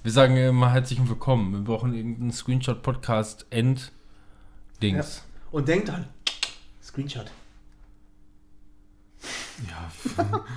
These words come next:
Speaker 3: super geil.
Speaker 1: Alter, das war, das
Speaker 3: Richtig
Speaker 1: ist dir
Speaker 3: geil.
Speaker 1: schon klar, dass hier Dings, ähm, wie hieß er denn noch, der tote Löwenzahn-Typ?
Speaker 2: Peter.
Speaker 1: Hä? Aushalten, hä?
Speaker 2: Ja, genau.
Speaker 1: Hä? Hm.
Speaker 2: Ja.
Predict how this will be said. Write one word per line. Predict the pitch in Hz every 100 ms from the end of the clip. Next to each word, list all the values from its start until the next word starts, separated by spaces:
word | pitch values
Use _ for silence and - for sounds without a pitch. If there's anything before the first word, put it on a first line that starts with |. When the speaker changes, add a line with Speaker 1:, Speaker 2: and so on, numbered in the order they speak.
| - -
Speaker 3:
super | - 107 113 107
geil. | 113
Speaker 1:
Alter, | 107
das | 120 123
war, | 127 120
das | - 107
Speaker 3:
Richtig | 139 139
Speaker 1:
ist | 139
dir | 160
Speaker 3:
geil. | 147
Speaker 1:
schon | 170 160
klar, | 156 139
dass | 135
hier | - 135
Dings, | 135 151 151 151 -
ähm, | 135 127 123 120 120 123 - - - - - - - - - - 98
wie | 123
hieß | 143
er | 127
denn | 110 107
noch, | 104 - - 104
der | 107 -
tote | 120 120 120 107 101 - - - - - -
Löwenzahn-Typ? | 120 120 117 - 117 107 98 110 104 - - - - - - -
Speaker 2:
Peter. | 175 127 127
Speaker 1:
Hä? | - - -
Aushalten, | 143 123 90 76
hä? | 117 123 120 104 127
Speaker 2:
Ja, | 202 214
genau. | 226 123
Speaker 1:
Hä? | 127 -
Hm. | 127 131 - - - - - - - - - - - - - - - -
Speaker 2:
Ja. | -